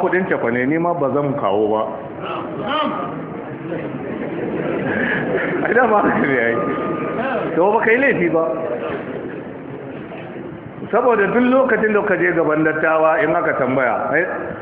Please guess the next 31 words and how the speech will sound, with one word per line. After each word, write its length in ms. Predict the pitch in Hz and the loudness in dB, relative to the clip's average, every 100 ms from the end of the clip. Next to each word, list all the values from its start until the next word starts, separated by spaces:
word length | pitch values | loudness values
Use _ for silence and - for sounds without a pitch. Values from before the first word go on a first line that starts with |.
| - - | -12 -4
ai 140 | 175 196 | 2 4
ya 80 | 190 | 4
hana 260 | 214 208 | 2 4
ni 80 | 190 | 4
abin 260 | 185 156 180 | 2 2 2
cefa 240 | 170 143 | 2 2
ne, 180 | 147 156 156 - | 2 0 -2 -2
ya 160 | 175 190 | 0 2
ce 100 | 208 | 2
ba 160 | 151 180 | 2 2
zai 140 | 214 | 4
bayar 320 | 196 190 185 180 | 4 4 4 4
ba, 320 | 185 185 - | 2 0 -2
kaza, 300 | - 208 214 | -2 0 2
kaza, 240 | 220 185 190 | 2 2 2
kaza, 300 | 190 170 170 170 - | 2 2 2 2 0
ta, 100 | - - | 0 2
ta, 80 | 233 | 0
ta, 120 | 233 | 2
ta, 200 | 220 220 | 2 2
ta, 120 | 214 214 | 2 2
ta, 120 | 214 208 | 2 2
ta, 100 | 220 | 2
ta, 120 | 214 | 2
ta." 140 | 220 196 143 117 - - - - - - - - - - - - - - - | 0 0 -2 -4 -8 -10 -10 -12 -10 -10 -10 -10 -12 -14 -14 -16 -16 -16 -4
Sai 100 | 180 | -2
ka 120 | 285 | 0
bar 160 | 208 156 | 0 2
ta 60 | 143 | 2
bayan 360 | 120 135 139 143 | 2 4 2 2
ta 140 | 147 | 2